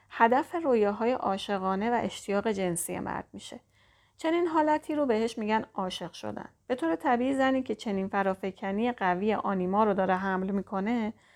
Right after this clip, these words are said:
در وهله اول احساس رضایت می‌کنه. اما بعد از مدتی زن از این که می‌بینه حامل بخش نامطلوب روح شخص دیگه‌ایه پشیمون می‌شه. چون مرد در واقع زن رو نه اونگونه که واقعاً هست،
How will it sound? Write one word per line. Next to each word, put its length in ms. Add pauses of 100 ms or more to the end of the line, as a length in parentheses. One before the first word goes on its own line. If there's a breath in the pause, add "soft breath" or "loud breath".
(320 soft breath)
در 240
وهله 280
اول 360
احساس 360
رضایت 560
می‌کنه. 320 (460)
اما 160
بعد 200
از 140
مدتی 720
زن 240
از 180
این 140
که 120
می‌بینه 340
حامل 600
بخش 260
نامطلوب 800
روح 260
شخص 360
دیگه‌ایه 540
پشیمون 540
می‌شه. 300 (560 soft breath)
چون 160
مرد 240
در 200
واقع 240
زن 280
رو 80
نه 100
اونگونه 380
که 120
واقعاً 480
هست، 500